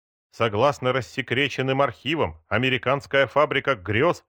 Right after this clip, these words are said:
инвестировала деньги от производства кино в германские военные заводы. Так,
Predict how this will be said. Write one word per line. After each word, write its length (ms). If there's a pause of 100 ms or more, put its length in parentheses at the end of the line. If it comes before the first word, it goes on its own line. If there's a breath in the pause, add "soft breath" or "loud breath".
(120)
инвестировала 840
деньги 420
от 220
производства 720
кино 440
в 80
германские 720
военные 560
заводы. 560 (840)
Так, 280